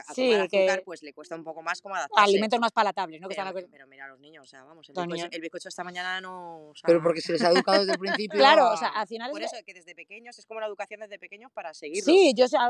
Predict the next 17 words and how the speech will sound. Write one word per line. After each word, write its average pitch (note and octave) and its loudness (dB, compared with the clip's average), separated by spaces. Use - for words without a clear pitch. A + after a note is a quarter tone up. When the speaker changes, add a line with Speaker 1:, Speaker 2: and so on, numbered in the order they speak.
Speaker 2:
a G#3+ -4
muchos A3+ -12
papás C#4+ -2
os E4 -6
lo A#3 -6
digo, C#4 -2
digo, G3+ -4
"Jolín, A3 -10
vienen G#3 -8
de C#4 -10
comer A#3 -6
un G#3 -10
puré A#3 -6
de A3 -4
verduras A3 -6
sin E3+ -12
sal". D3+ -6